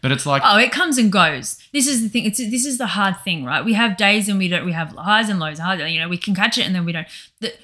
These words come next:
Speaker 2: the, the point of all this is ac-, it's to maintain it.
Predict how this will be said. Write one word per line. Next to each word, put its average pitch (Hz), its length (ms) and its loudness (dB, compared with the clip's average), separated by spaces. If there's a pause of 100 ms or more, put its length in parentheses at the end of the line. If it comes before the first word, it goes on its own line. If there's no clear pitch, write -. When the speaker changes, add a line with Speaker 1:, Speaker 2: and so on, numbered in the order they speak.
(280)
Speaker 2:
the, 214 340 0
the 226 80 2
point 254 340 2
of 277 100 -4
all 214 160 -6
this 214 180 0
is 185 240 -2
ac-, 190 180 2
it's - 180 -6
to 196 120 -2
maintain 202 720 2
it. - 340 -8